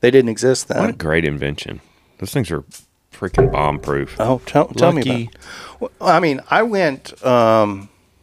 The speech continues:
Speaker 1: I went one by, I went one by nine
Speaker 2: Mm-hmm.
Speaker 1: real early in the process. It was, um,
Speaker 2: On your piece, wasn't
Speaker 1: no,
Speaker 2: it?
Speaker 1: no, it was on that strong that I got
Speaker 2: Okay.
Speaker 1: from Ben. I
Speaker 2: Yeah.
Speaker 1: ha-, so I had it set up since, I love that bike.
Speaker 2: Mm-hmm.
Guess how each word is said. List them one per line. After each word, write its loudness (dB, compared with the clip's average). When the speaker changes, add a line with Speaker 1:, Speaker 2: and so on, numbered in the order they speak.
Speaker 1:
I 4
went 0
one 4
by, 0
I 2
went 2
one 4
by 4
nine -2
Speaker 2:
Mm-hmm. -4
Speaker 1:
real 6
early 2
in -2
the -2
process. -2
It 0
was, 0
um, 2
Speaker 2:
On 0
your -2
piece, -4
wasn't 2
Speaker 1:
no, 0
Speaker 2:
it? -4
Speaker 1:
no, 6
it 4
was 0
on 4
that 2
strong 0
that 2
I 4
got 4
Speaker 2:
Okay. -4
Speaker 1:
from 2
Ben. 2
I 2
Speaker 2:
Yeah. 4
Speaker 1:
ha-, -8
so 4
I 4
had 2
it 0
set 4
up 4
since, -6
I -2
love 2
that 0
bike. -2
Speaker 2:
Mm-hmm. -6